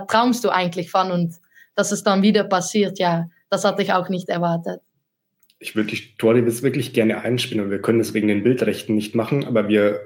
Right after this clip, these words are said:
Speaker 2: packen unter dieses Video dann den Link zu deinem Tor. Nicht nur zu dem Tor, sondern auch zu den anderen Toren. Du hast ja schon am ersten Spieltag gegen Duisburg ein sehr schönes Tor geschossen. Ähm,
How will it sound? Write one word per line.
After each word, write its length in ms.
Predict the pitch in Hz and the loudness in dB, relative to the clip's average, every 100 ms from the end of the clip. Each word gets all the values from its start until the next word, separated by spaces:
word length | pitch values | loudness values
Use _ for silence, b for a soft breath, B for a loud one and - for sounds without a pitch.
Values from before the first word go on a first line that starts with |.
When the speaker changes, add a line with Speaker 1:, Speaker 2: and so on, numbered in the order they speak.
| - | -12
Speaker 2:
packen 360 | - 120 123 120 | -4 -2 0 0
unter 280 | 131 143 131 | 0 2 2
dieses 400 | 127 117 110 - | 0 -2 -4 -2
Video 220 | 120 127 | 0 0
dann 200 | 117 113 | 0 2
den 180 | 107 104 | 2 2
Link 300 | 113 143 - | 2 2 -2
zu 100 | 110 | -4
deinem 280 | 107 101 104 | -2 -2 -2
Tor. 420 | - 131 170 b b b b | 2 2 0 b b b b
Nicht 180 | 120 113 | -2 0
nur 100 | 120 | 0
zu 120 | 117 | 0
dem 200 | 107 120 | 0 0
Tor, 140 | 127 123 | 2 2
sondern 240 | 113 107 | 2 0
auch 60 | 107 | -4
zu 120 | - | -4
den 120 | 110 | -2
anderen 300 | 98 131 139 | 0 0 0
Toren. 260 | 135 139 135 B B B - | 0 0 -2 B B B -4
Du 60 | |
hast 120 | 120 120 | 0 0
ja 80 | |
schon 440 | 120 127 123 127 123 | 2 4 4 4 0
am 460 | 127 107 107 110 - | 0 4 4 0 -4
ersten 340 | 117 117 - 131 | -2 -2 -2 -6
Spieltag 540 | - 143 143 135 131 | -2 -2 2 0 0
gegen 220 | 110 107 | -2 0
Duisburg 400 | 113 127 - 143 | 0 -2 -2 0
ein 80 | 139 | 2
sehr 160 | 131 131 | 2 0
schönes 340 | - 139 135 | 0 0 0
Tor 200 | - 139 | 0 2
geschossen. 460 | 135 - 147 170 170 _ B B B B B _ _ | 2 -2 -2 -4 -8 _ B B B B B _ _
Ähm, 600 | 113 107 107 104 107 107 | 0 2 4 2 2 -2